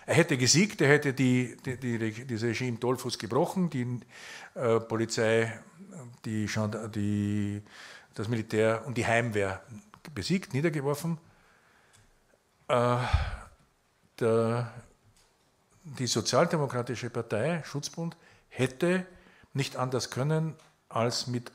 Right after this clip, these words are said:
Ausnahmemaßnahmen außerhalb der gesetzlichen,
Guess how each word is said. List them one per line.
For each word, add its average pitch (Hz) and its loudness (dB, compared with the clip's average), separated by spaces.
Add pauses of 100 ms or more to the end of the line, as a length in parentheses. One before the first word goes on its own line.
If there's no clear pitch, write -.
Ausnahmemaßnahmen 123 0 (2000)
außerhalb 143 6
der 156 4
gesetzlichen, 147 -2